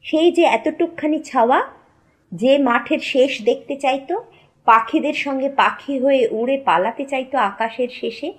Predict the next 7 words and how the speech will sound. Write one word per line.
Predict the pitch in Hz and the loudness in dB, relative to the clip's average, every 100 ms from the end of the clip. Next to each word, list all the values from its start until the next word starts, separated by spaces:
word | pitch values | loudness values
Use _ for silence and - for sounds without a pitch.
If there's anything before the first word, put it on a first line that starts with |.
| _ _ _ _ _ _ _ _ _ _ _ | _ _ _ _ _ _ _ _ _ _ _
সে | - - 277 | -18 -4 0
এখন | 302 294 - 311 226 214 233 - _ _ _ _ _ | 0 0 -2 -2 0 -4 -8 -16 _ _ _ _ _
সেই | - 254 247 | -2 -2 -2
সব | - 254 262 262 | -4 -4 -4 -2
তেপান্তর | 220 220 226 226 220 226 | -4 -2 -4 -4 -2 -2
মাঠের | 214 190 185 254 240 | -2 -6 0 0 0
চেয়ে, | - 233 185 160 | -2 0 0 -2